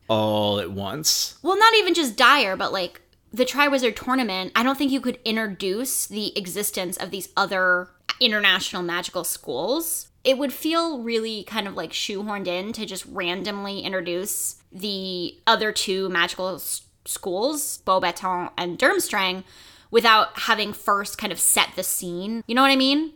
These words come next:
Speaker 2: It does kind of plant the seeds of the main plot of the book.
Speaker 1: Right.
Speaker 2: And the other thing it does is it gives her cover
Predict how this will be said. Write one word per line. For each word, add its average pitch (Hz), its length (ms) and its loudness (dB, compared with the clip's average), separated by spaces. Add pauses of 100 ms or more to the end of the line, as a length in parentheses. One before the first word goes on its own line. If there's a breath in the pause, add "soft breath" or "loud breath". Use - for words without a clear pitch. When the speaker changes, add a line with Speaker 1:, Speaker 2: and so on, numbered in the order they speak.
(120)
Speaker 2:
It 226 260 -6
does 277 240 4
kind 285 200 0
of 247 140 -4
plant 214 320 -2
the 208 100 -4
seeds 180 680 -4
of 165 520 0 (580)
the 214 100 0
main 185 400 -4
plot 160 440 2
of 143 140 -10
the - 60 -10
book. - 460 -8 (100)
Speaker 1:
Right. 87 380 -6
Speaker 2:
And 311 440 2
the 208 200 -12
other 349 180 2
thing 214 160 -6
it 170 100 -10
does 165 300 -2
is 196 120 -8
it - 260 -14
gives 214 280 -4
her 196 140 -4
cover 269 600 0